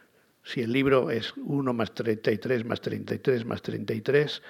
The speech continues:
los cantos son tres más tres más tres más tres, más evidentemente un verso añadido al final, porque si no,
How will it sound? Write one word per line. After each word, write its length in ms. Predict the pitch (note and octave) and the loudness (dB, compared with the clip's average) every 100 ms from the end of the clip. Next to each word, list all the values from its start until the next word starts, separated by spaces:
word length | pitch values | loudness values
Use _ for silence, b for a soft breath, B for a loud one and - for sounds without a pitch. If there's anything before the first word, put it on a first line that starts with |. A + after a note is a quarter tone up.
| B B B2 | B B -6
los 160 | A2 | -4
cantos 460 | - B2 A#2+ C#3 - | 4 4 4 0 0
son 280 | - B2+ G2 | -4 -8 -2
tres 300 | A#2 B2 B2+ | 4 4 4
más 240 | B2 G#2+ | -2 -4
tres 300 | - A#2 G#2 | -2 0 0
más 180 | A2+ G#2+ - | -2 -6 -2
tres 260 | A#2+ G#2+ | 0 0
más 220 | A#2 A2 | -2 -4
tres, 320 | - C#3 D3 B B B B | 2 2 2 B B B B
más 260 | - A2+ A#2+ | -8 -4 0
evidentemente 800 | A#2 B2 B2 B2+ B2 B2 C#3+ - | 2 2 4 2 0 2 2 2
un 560 | G3+ C3+ A2+ C3+ C#3+ B2+ | 0 0 -2 -6 -8 4
verso 320 | B2+ B2 C#3+ | 6 6 2
añadido 400 | B2+ B2 B2 B2+ | 2 4 4 4
al 80 | A2 | 4
final, 320 | C#3 B2+ C#3 | 2 2 2
porque 240 | C3+ - | 2 0
si 140 | G2+ A2+ | -4 -4
no, 260 | A2 - | -4 -8